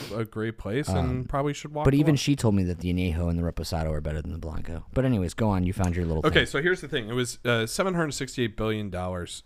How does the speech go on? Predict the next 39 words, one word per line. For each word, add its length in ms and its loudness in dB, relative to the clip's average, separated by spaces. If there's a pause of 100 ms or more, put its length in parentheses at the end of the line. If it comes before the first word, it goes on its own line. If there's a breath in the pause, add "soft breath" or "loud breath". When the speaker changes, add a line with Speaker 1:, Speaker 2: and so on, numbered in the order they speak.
Speaker 1:
uh, 320 -4
was 200 -8
passed 400 -4
for 160 -6
the 180 -6 (220)
twenty 320 -4
twenty-two 640 -8
military 480 -8
budget. 420 -14 (800 loud breath)
Uh, 200 -6
and 140 -2
this 140 0
was 80 -4
passed 280 2
by 140 4
Biden, 500 -2
and 220 -6
so 440 0
this 200 -4
is 180 -4
what 220 -4
bugs 240 2
me. 140 -12
It's 160 -14
like, 160 -8 (360 soft breath)
yes, 320 2
I've 220 2
liked 220 2
some 160 -8
things 240 -8
that 160 -2
Biden 240 -2
has 100 -6
done. 340 -6 (240)
Um, 760 -2
you 140 -6
know, 100 -8
this, 220 -10 (100)
the, 220 -8